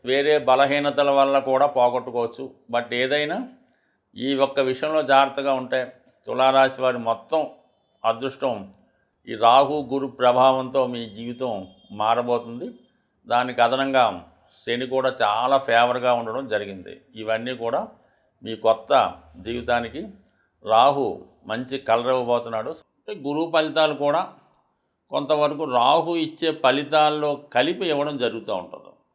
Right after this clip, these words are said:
అది ఏ విధంగా ఒకసారి చెప్పడం జరుగుతుంది. మరి ప్రస్తుతం రాహు యొక్క కారకత్వాలు, రాహు ఏంటంటే మరి తల యొక్క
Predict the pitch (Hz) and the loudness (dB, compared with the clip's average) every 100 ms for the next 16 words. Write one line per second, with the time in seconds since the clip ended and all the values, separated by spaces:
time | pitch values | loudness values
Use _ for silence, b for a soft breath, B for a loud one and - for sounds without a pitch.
0 | _ 127 139 135 139 147 147 143 143 135 | _ -12 -4 0 0 0 0 0 0 0
1 | - _ _ _ _ - 117 - 120 120 | -4 _ _ _ _ -18 -14 0 2 4
2 | 104 87 - _ 107 101 117 117 107 107 | 2 -4 -14 _ -10 -10 -10 -6 -4 -4
3 | 104 107 98 - _ _ _ _ _ _ | -6 -10 -12 -14 _ _ _ _ _ _
4 | _ _ - 123 120 123 - 135 139 107 | _ _ -6 -4 0 -2 -2 -4 -2 -4
5 | 82 - _ _ _ _ _ _ _ _ | -8 -18 _ _ _ _ _ _ _ _
6 | _ 107 113 127 156 160 165 156 - 147 | _ 0 4 6 4 2 0 0 -2 -4
7 | 139 123 123 131 127 - 113 95 - _ | 0 2 4 2 -4 -8 -10 -14 -18 _
8 | _ _ _ _ - 107 113 143 165 170 | _ _ _ _ -10 -2 2 2 0 -2
9 | 156 147 147 147 131 127 - _ _ _ | -2 -2 -4 -2 -2 -2 -6 _ _ _
10 | _ _ _ _ _ _ _ - 113 110 | _ _ _ _ _ _ _ -10 -8 -6
11 | 101 92 - _ _ _ _ 117 131 151 | -8 -10 -16 _ _ _ _ 2 2 2
12 | 151 - | 0 -2